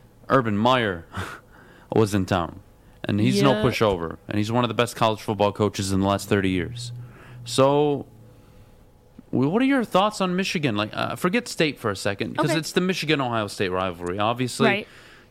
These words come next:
Speaker 1: you're heading into Ann Arbor this year. What's the expectation? What's an O-, O-, O S U fan thinking?
Speaker 2: Um, well, the O S U expectation is always to win. That's always. Uh, it doesn't matter if Ryan Day's here and it's not Urban Meyer anymore. We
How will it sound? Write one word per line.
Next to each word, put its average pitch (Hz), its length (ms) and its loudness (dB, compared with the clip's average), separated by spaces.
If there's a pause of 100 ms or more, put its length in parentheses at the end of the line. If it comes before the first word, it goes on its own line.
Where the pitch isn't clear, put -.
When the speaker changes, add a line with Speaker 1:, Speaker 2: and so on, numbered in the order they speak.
Speaker 1:
you're 175 160 2
heading 190 200 2
into 156 180 -2
Ann 135 180 0
Arbor 117 280 -2
this 110 220 -8
year. 160 120 2
What's 143 400 0
the 180 200 0
expectation? 160 800 -2
What's 127 280 -2
an 143 100 2
O-, 135 320 0
O-, 131 340 0 (100)
O 131 140 0
S 127 160 -6
U 135 80 0
fan 120 240 0
thinking? 135 380 -4 (340)
Speaker 2:
Um, 233 520 0
well, 254 220 4
the 247 440 2
O 269 140 2
S 302 200 -4
U 285 80 0
expectation 240 680 -2
is 220 140 -2
always 214 400 2
to 226 100 -4
win. 175 400 -2 (200)
That's - 500 -4 (300)
always. 190 680 0 (200)
Uh, 208 320 4
it 202 80 -6
doesn't 240 280 0
matter 220 480 0 (360)
if 214 240 2
Ryan 214 340 2
Day's 277 360 2
here 302 220 4
and 262 120 0
it's 226 240 -6
not 254 360 4
Urban 247 260 0
Meyer 240 300 2
anymore. 240 360 0
We 233 380 -2